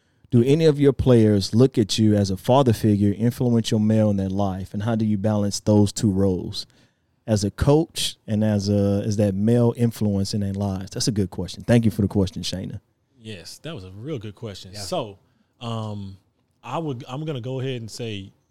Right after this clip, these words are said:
Speaker 2: yes on that because I'm usually around my players, especially the ones that are in off-season basketball, a lot.
Speaker 1: Mm-hmm.
Speaker 2: Um, with me being a hometown kid,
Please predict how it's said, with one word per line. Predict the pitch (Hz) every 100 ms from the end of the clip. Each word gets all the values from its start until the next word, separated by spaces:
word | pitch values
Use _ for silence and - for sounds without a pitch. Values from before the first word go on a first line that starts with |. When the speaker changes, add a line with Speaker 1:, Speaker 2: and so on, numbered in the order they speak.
| _ 117
Speaker 2:
yes | 117 202 202 110
on | 98
that | 98 90 _ -
because | 107 120 104
I'm | 120 156 135
usually | 151 139 131
around | 113 104 117 127 131 131 110 _ _ _ _ _
my | 110 117
players, | 127 127 123 113 - _
especially | 113 101 185 165 113
the |
ones | 113 113
that | 110
are | 107
in | 101
off-season | 101 113 127 107
basketball, | 95 110 104 110 110 107 110 -
a | 92
lot. | 87 98 82 _ _ _ _
Speaker 1:
Mm-hmm. | 95 101 107
Speaker 2:
Um, | 107 104 101 98 95 - _ _ _ _ _
with | 123 110
me | 135
being | 127 127
a | 113
hometown | 120 135 127 139 120
kid, | 120 143 143